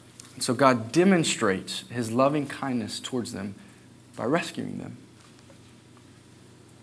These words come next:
But God's promise of consistent provision for Israel differed from the pattern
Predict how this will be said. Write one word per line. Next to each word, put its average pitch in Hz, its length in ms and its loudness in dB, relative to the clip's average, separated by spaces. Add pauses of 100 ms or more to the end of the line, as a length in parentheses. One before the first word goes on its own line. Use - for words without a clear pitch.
(760)
But 127 180 4
God's 143 320 12
promise 127 580 4
of 113 160 -4
consistent 143 720 0
provision 127 560 2
for - 240 -4
Israel 110 580 2 (720)
differed 113 560 6
from 123 220 0
the 110 80 0
pattern 110 760 0